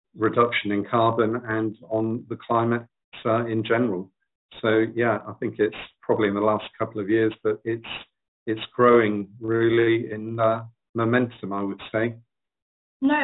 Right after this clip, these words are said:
Speaker 2: it's really good to hear. Would you say as a company you're becoming more climate conscious?
Speaker 1: Um, absolutely. I,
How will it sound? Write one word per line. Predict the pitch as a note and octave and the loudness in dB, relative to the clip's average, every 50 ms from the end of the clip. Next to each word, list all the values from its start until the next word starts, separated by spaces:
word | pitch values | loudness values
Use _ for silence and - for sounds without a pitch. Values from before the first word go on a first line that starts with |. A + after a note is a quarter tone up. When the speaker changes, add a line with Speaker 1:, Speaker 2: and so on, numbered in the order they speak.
| A#3+ A3+ | -2 -4
Speaker 2:
it's | - - D4 | -6 -6 -4
really | D4+ D4 D4 - | -2 -2 -2 -2
good | C4+ C4 - - | -4 -6 -6 -6
to | B3+ A3 | -8 -8
hear. | G#3+ B3+ B3 A3+ G3+ G3 - - _ _ | -6 -4 -4 -4 -4 -6 -10 -16 _ _
Would | A#3 C#4 D4 D4 | -2 -2 0 0
you | D#4 D4+ - - | 0 -2 -2 0
say | D#4+ C#4+ C4+ B3+ | 0 0 0 0
as | G#3+ A#3 A3+ | 0 -2 -4
a | B3 B3 - | -6 -10 -6
company | C4 C#4 D4 - - - B3 A3 G3 F#3 F#3 G3 | -6 -4 -4 -4 -4 -4 -4 -4 -4 -6 -6 -6
you're | G#3 G#3+ | -6 -6
becoming | G#3 A3 G#3+ - - A3 G#3+ G#3 G3 G3 | -6 -8 -12 -10 -8 -6 -4 -4 -6 -6
more | G3 G3 G3 - _ | -10 -14 -16 -10 _
climate | A3 G#3+ G3+ G3 F#3+ - - | -6 -4 -4 -6 -10 -14 -14
conscious? | - G3+ G3 F#3 F#3 - - - - - - - _ _ _ _ _ _ _ _ _ _ _ _ _ _ _ _ _ _ _ _ _ - - _ _ _ _ _ _ _ _ _ _ - | -14 -12 -12 -12 -12 -14 -18 -20 -20 -20 -20 -20 _ _ _ _ _ _ _ _ _ _ _ _ _ _ _ _ _ _ _ _ _ -20 -20 _ _ _ _ _ _ _ _ _ _ 2
Speaker 1:
Um, | C#3+ D#3+ E3+ F#3 F#3+ | 2 4 4 4 4
absolutely. | F3 F3 F3 - - D#3+ E3 D#3+ - C3+ A#2 A2+ | 2 2 0 0 0 0 2 2 2 2 4 4
I, | A2+ A#2+ B2 B2+ | 4 4 4 2